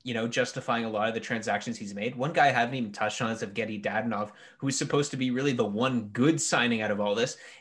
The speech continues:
And he hasn't, you know, gotten off to a very good start at all in Ottawa. And, but the one thing that really does concern me is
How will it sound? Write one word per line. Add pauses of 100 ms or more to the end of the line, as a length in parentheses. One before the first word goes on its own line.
And
he
hasn't, (420)
you
know,
gotten
off
to
a
very
good
start
at
all
in
Ottawa. (560)
And, (400)
but
the
one
thing
that
really
does
concern
me
is